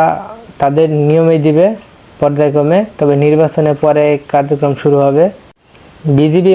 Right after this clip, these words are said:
মাঠে সামনে অধিক লোক নেবে, যেমন একশো চারতম ব্যাচে অনেক বেশি লোক নিয়েছে। বেশি লোক নেওয়া মানে আপনার জন্য একটা সুবিধা। বেশি লোক নিলে অনেক সময় ছোটোখাটো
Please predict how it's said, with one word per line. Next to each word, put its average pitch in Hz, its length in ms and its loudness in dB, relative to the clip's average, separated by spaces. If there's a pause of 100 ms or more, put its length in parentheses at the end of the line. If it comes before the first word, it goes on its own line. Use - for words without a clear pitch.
মাঠে 165 220 0 (120)
সামনে 151 280 0 (420)
অধিক 156 240 0 (160)
লোক 143 120 0 (100)
নেবে, 117 200 -2 (680)
যেমন 143 260 0 (160)
একশো 135 260 -4
চারতম 151 320 -2 (140)
ব্যাচে 143 280 0 (140)
অনেক 139 160 -2 (120)
বেশি 131 220 -2
লোক 143 100 0 (100)
নিয়েছে। 127 320 -2 (1000)
বেশি 143 260 -2
লোক 156 100 0 (100)
নেওয়া 156 220 0
মানে 147 240 0
আপনার 143 340 -2
জন্য 139 140 0 (120)
একটা 131 220 -2 (280)
সুবিধা। 131 400 -2 (1160)
বেশি 139 280 -4
লোক 156 120 2 (100)
নিলে 160 240 2 (140)
অনেক 160 240 -2
সময় 156 260 0 (200)
ছোটোখাটো 160 400 0